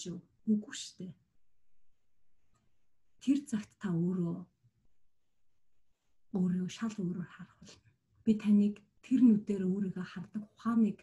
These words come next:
мэрэгэн ухааныг олоосай. Олон жилийн битгий алдаасай, олон ханыг битгий мөргөөсэй. Олон хүмүүст битгий олон ашиглуулаасай.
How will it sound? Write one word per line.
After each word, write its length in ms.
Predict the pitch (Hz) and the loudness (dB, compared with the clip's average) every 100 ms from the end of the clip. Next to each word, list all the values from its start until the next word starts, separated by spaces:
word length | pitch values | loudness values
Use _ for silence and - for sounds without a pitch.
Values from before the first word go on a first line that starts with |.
| _ _ | _ _
мэрэгэн 360 | 202 185 254 | -2 2 2
ухааныг 420 | 220 - 180 170 - _ | 0 -2 -4 -4 -8 _
олоосай. 580 | 185 180 214 208 - 190 185 _ _ _ _ _ _ _ _ _ _ | -12 -6 -6 -6 -10 -14 -14 _ _ _ _ _ _ _ _ _ _
Олон 640 | 190 185 254 247 233 208 _ | -6 -2 2 4 4 0 _
жилийн 380 | - 208 214 208 | -2 0 2 0
битгий 240 | - - | 0 -2
алдаасай, 560 | 190 156 _ 185 - 185 | -2 -4 _ -12 -10 -6
олон 360 | 180 196 240 220 | -4 -4 -2 -2
ханыг 380 | 208 185 196 | 0 0 0
битгий 360 | 208 - - 208 185 202 208 _ _ - - 208 208 _ 208 - _ _ _ _ _ - | -4 -12 0 0 0 -8 -8 _ _ -20 -8 -6 -6 _ -16 -16 _ _ _ _ _ 2
мөргөөсэй. 720 | 180 185 196 208 - 220 208 208 _ _ _ _ _ _ _ _ _ - | 2 2 0 -2 -4 -6 -6 -8 _ _ _ _ _ _ _ _ _ -10
Олон 300 | 190 - 247 | -8 2 2
хүмүүст 480 | 226 202 208 - - | 6 6 6 2 -18
битгий 300 | - 240 208 | -6 2 2
олон 320 | 190 - 208 | 2 -2 -2
ашиглуулаасай. 920 | 208 - - 208 202 208 - - 202 | -2 -10 -10 -10 -8 -10 -12 -12 -16